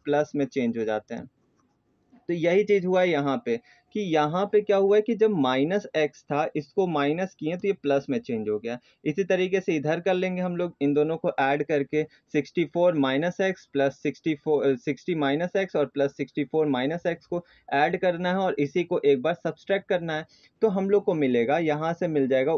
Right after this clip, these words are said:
ऊपर, यहाँ से जब सब्ट्रैक्ट ऐड करेंगे इसको, ट्वेंटी वन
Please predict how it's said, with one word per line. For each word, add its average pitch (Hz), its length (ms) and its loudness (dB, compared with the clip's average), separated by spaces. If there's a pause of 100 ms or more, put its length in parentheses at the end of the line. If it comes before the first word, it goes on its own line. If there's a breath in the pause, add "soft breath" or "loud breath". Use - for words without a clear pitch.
ऊपर, 131 440 0 (100)
यहाँ 127 260 -2
से 139 120 -8
जब 131 180 -2
सब्ट्रैक्ट 131 480 -6
ऐड 139 260 0
करेंगे 131 400 -2
इसको, - 320 -6 (280 soft breath)
ट्वेंटी 147 360 2
वन 190 240 0